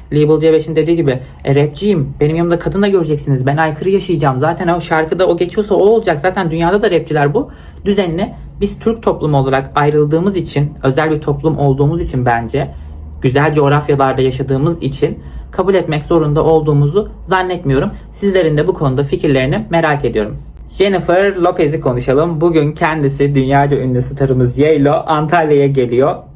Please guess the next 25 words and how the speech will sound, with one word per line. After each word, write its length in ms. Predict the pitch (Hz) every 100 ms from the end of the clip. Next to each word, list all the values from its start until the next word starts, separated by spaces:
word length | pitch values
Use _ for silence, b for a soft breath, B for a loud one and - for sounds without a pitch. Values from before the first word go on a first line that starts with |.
| B B 147
Regnum 440 | 175 165 160 175
Karya 340 | 170 160 160 151
isimli 420 | - - 139 131
bir 180 | 165 -
otelde 540 | 147 160 139 127 156
geceliği 560 | 147 135 143 147 170 139
yirmi 260 | 139 135
beş 280 | 147 170 -
bin 200 | 139 127
euroya 480 | 147 139 127 165 B B -
mağara 380 | 147 185 185 -
temalı 380 | 156 131 127
villasında 680 | 143 170 165 165 160 185 202
kurşun 480 | - 160 147 190 170
geçirmez 680 | 170 170 165 170 185 165 - - -
bir 220 | 170 170
yerde 340 | 147 143 143 151
kalacakmış 520 | 143 123 123 123 127
mağaranın 420 | 131 131 131 123
içinde. 480 | 127 - 156 180 196 B B -
Üç 240 | 208 -
bin 180 | 190 185
beş 180 | 202 196
yüz 120 | 165
metrekarelik 720 | 165 160 151 156 151 151 151